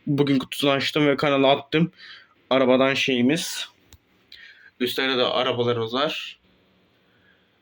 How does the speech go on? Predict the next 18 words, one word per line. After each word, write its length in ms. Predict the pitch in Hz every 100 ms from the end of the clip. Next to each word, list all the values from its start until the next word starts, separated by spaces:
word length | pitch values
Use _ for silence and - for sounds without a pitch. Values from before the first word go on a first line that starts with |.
| -
Böyle 680 | 139 151 151 151 139 135 123
benim 320 | 139 147 147
böyle 200 | 143 139
Hot 180 | 131 117
Wheels 220 | 127 123
koleksiyonum 580 | - 117 117 131 117 117
yani. 280 | 120 135 143
Bunlarla, 640 | 147 143 143 139 147 147 _ -
bunlar 300 | 135 135 139
araba, 320 | 139 143 143 - - - _ _ _ _ _ _ _ _ _ _ _ _ _ _ _ _
bazen 460 | 143 156 175 185 180
fotoğraf 420 | 185 175 180 196
çekiyorum, 520 | 185 175 156 147 156
bazen 520 | 151 156 151 156 156 151
de 80 |
birazcık 480 | 151 151 151 147 143
bakıyorum, 540 | 147 - 156 131 135 160 _ -
e, 300 | 127 127 131